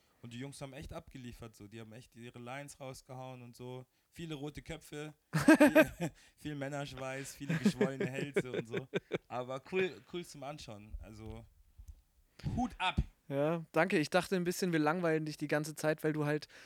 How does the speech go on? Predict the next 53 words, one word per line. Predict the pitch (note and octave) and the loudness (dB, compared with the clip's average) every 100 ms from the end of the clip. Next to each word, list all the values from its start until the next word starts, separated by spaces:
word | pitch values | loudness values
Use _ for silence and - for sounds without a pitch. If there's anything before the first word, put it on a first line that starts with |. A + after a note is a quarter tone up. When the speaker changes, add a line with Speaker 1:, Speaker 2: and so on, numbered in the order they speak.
| - _ _ _ _ _ _ _ | -20 _ _ _ _ _ _ _
Speaker 2:
nicht | F#3 F3+ - | 0 0 2
wirklich | F3+ G3+ F#3 F3 | 2 2 0 0
was | E3 | 2
so | E3 | 2
machen | D#3+ G3+ G3+ | 4 4 2
kannst, | E3+ D#3 D3 | 2 0 0
Speaker 1:
Ich | C#3 | 0
hatte | |
Speaker 2:
weil | D3 | 0
Speaker 1:
keinen | C#3 C3+ B2+ | 2 -2 -2
Auftrag. | B2 - G2 - _ | -4 -6 -8 -12 _
Speaker 2:
Ja, | - D#3+ F3+ | -2 2 4
genau. | F#3 F#3 F#3 E3 C3+ | 4 4 4 2 -2
Speaker 1:
Ich | |
hab | C3 | -8
ein | |
bisschen | D3 D3 B2+ | -8 -10 -8
Fotos | C3+ C3 B2 - | -6 -6 -10 -12
gemacht. | G2 G2 - | -14 -14 -8
Vielleicht | C#3 C#3 | -4 -4
poste | - D3 D#3 A2 | -4 -6 -8 -14
ich | |
die | - | -16
noch. | F#2+ G2+ - _ _ _ - | -14 -14 -16 _ _ _ -4
Speaker 2:
Ja, | C#3 C#3+ C#3+ | -2 0 -2
es | C3+ | -4
Speaker 1:
Es | C3 | -6
war | D3+ | 2
ein | C#3+ | 2
Speaker 2:
war | |
Speaker 1:
bisschen | D3 C#3+ E3 | 2 0 -4
komisch, | F3 G#3+ G3 G3+ | -2 -2 -2 0
Speaker 2:
Ja. | D3+ D3+ D3+ D3 | 2 4 2 -2
Speaker 1:
weil | B2+ C#3+ D3 C#3+ | -8 -6 -6 -6
ich | C#3 | -8
hatte | E3+ E3 D3 | -8 -8 -10
irgendwie, | C3+ D#3 C#3+ - A#2 | -8 -8 -10 -14 -14
weißt | C#3 D3+ | -12 -8
du, | D#3+ B2 | -8 -8
so | C#3 | -8
eine | C3+ | -8
Story | - D3 F3 | -8 -10 -10
posten, | E3 F3+ F#3 - | -10 -10 -12 -16
wo | C3+ | -16
nur | D3+ | -16
ihr | D#3+ | -16
drei | C3+ - C3+ | -18 -16 -16
drin | C#3+ E3 | -12 -14
seid, | D#3+ C#3+ | -14 -18
ist | C3 | -18
dann | C3 | -14
auch | B2 C3 | -14 -10
so | C3+ B2+ | -6 -6